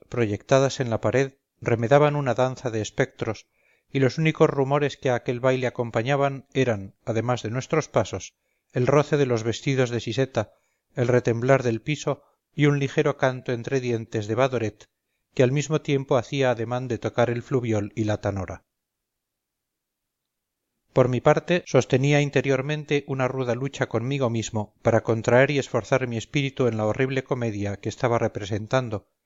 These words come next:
e iguales angustias experimentaba Siseta, según después me dijo. Al fin, la turbación moral, unida al cansancio,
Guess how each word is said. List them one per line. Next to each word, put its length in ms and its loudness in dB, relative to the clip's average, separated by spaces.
e 100 2
iguales 380 4
angustias 540 -2
experimentaba 680 0
Siseta, 680 -2
según 360 -2
después 380 -2
me 80 -6
dijo. 380 -12
Al 160 -2
fin, 420 0
la 140 2
turbación 500 0
moral, 520 0
unida 400 2
al 80 0
cansancio, 760 0